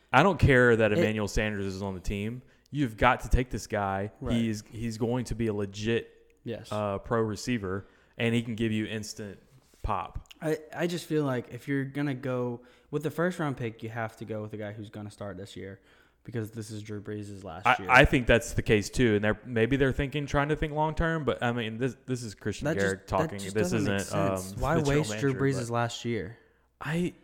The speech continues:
Speaker 1: I'm with you. I don't understand why you would pick anything other than a guy who could, and it, it could be offense or defense. I don't care, but
Speaker 2: Yeah.
Speaker 1: they need to start.
Speaker 2: It, it, these three positions are the only three that make any sense to me. Wide receiver,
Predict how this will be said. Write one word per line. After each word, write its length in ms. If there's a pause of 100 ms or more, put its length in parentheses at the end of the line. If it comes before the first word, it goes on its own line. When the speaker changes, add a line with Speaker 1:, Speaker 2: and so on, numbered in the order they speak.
(320)
Speaker 1:
I'm 200
with 200
you. 360
I 200
don't 200
understand 680
why 160
you 160
would 160
pick 220
anything 440
other 260
than 200
a 80
guy 360
who 160
could, 460 (400)
and 140
it, 80
it 200
could 100
be 200
offense 320
or 60
defense. 420
I 40
don't 160
care, 220
but 120
Speaker 2:
Yeah. 60
Speaker 1:
they 80
need 180
to 60
start. 500
Speaker 2:
It, 200
it, 320 (1300)
these 540 (360)
three 360
positions 580
are 40
the 120
only 200
three 220
that 160
make 240
any 140
sense 280
to 80
me. 200 (1300)
Wide 240
receiver, 600